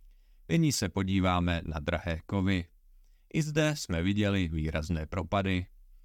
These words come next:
Cena zlata klesla po všechny dny týdne s výjimkou čtvrtka. Nejaktivnější prosincový futures kontrakt zlata ztratil téměř tři procenta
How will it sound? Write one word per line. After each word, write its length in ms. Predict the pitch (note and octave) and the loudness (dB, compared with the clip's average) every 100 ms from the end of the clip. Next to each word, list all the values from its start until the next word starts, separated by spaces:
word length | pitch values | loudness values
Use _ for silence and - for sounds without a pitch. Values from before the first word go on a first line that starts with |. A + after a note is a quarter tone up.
| - _ - | -20 _ -4
Cena 280 | C3 A#2 F#2 | 0 0 2
zlata 420 | G2 A2 A#2+ A#2 | 0 0 -2 -4
klesla 580 | - D3 C3+ - C3 A#2+ | -2 -2 0 0 -2 -2
po 200 | - G2 | -2 -2
všechny 500 | - C3+ - B2+ A2 | 0 -2 0 -2 0
dny 280 | F#2 F#2+ | 0 0
týdne 460 | F2 G#2+ A2+ G#2+ G2 | 0 0 0 0 0
s 100 | - | 0
výjimkou 400 | F2+ E2 - E2 | -2 0 -2 -4
čtvrtka. 720 | - - F#2 - - G2 F2 - - - - - - - - | -4 -6 -6 -4 0 0 0 -8 -20 -20 -20 -20 -20 -20 -4
Nejaktivnější 880 | A#2+ G#2 D#3+ - B2 B2 A2+ - G2 | 0 0 0 0 0 2 0 -2 -2
prosincový 640 | - F2+ F2+ E2 E2 E2 | -2 -4 -2 -2 -2 -2
futures 440 | - G#2+ A2 - - | 0 -2 -2 -6 -2
kontrakt 420 | F#2+ F2 F#2+ E2 | -2 -2 -4 -4
zlata 500 | E2+ G2 - G2+ F#2 _ _ | -2 -2 0 0 -2 _ _
ztratil 440 | _ C#3+ D3 C3 G#2+ | _ -4 -2 -2 -2
téměř 380 | F#2 F2 D#2+ | 0 0 -2
tři 220 | - - - | -6 -8 -4
procenta 760 | - G#2 - G#2+ G#2 G#2 G2+ | -4 -2 0 0 0 0 -2